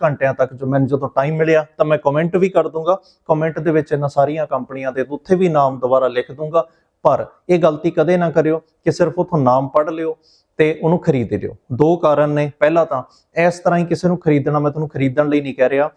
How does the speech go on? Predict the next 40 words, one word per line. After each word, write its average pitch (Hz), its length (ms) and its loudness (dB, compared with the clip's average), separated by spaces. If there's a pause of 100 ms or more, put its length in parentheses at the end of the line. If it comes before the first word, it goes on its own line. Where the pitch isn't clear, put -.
(200)
ਸਿਰਫ 175 240 0 (220)
ਜਾਣਕਾਰੀ 117 520 0
ਦੇ 101 180 -2
ਰਿਹਾ। 110 160 -14 (540)
ਦੂਸਰੀ 180 380 2
ਚੀਜ਼ 196 260 2
ਇਹ 175 160 4
ਆ, 160 100 -2 (460)
ਅੰਦਰ 196 360 4 (120)
ਵੀਡੀਓ 170 400 4
ਦੇ 180 100 -2
ਵਿੱਚ 160 220 -2
ਕੀ 196 180 -2
ਪਤਾ 190 240 0
ਮੈਂ 185 220 -4
ਕੀ 190 220 2
ਗੱਲ 165 160 2
ਕੀਤੀ 147 360 0
ਆ 143 60 4
ਕਿਸੇ 151 300 -2
ਕੰਪਨੀ 107 440 -4
ਦੀ, 104 140 -14 (240)
ਤਾਂ 170 120 2
ਸਿਰਫ 185 220 -2 (100)
ਬਾਹਰੋਂ 156 300 2
ਪੜ੍ਹ 170 220 0
ਕੇ 165 200 -2
ਤੇ 160 100 -6
ਉਹਨੂੰ 160 160 -6
ਖਰੀਦ 135 320 -4
ਲੈਣਾ, 131 220 0
ਉਹ 143 240 0
ਵੈਸੇ 127 340 2
ਹੀ 160 40 4
ਬਹੁਤ 143 300 0 (100)
ਜ਼ਿਆਦਾ 123 420 0 (200)
ਗਲਤ 147 260 0
ਹੋ 131 180 -2
ਜਾਣਾ 104 220 -2
ਕੰਮ। - 220 -18